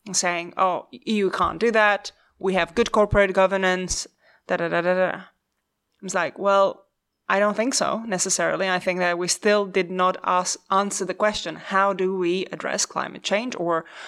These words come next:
you know, concerns regarding sustainability or E S G or C S R, whatever word we are going to use, how are we going to mitigate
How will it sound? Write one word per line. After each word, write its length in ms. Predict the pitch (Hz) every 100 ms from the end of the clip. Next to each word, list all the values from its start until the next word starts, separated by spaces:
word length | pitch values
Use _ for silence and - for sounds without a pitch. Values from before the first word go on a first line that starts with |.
| -
you 80 | 180
know, 120 | 180
concerns 680 | 180 175 - 160 156 180 -
regarding 560 | 175 175 175 175 156
sustainability 960 | 165 180 - 160 147 180 233 214 214 196
or 160 | 170 -
E 180 | 202 190
S 160 | 175
G 240 | - 226 220
or 160 | 165
C 240 | - - 165
S 160 | 165
R, 280 | 196 190 185 -
whatever 420 | 208 233 233 208
word 300 | 180 180 180
we 80 | 175
are 80 |
going 300 | 160 170 165
to 140 | 165 190
use, 320 | 208 226 190
how 240 | 175 185 190 -
are 180 | 208 220
we 80 | 208
going 280 | 185 190 180
to 120 | 185
mitigate 720 | 180 226 220 180 - 220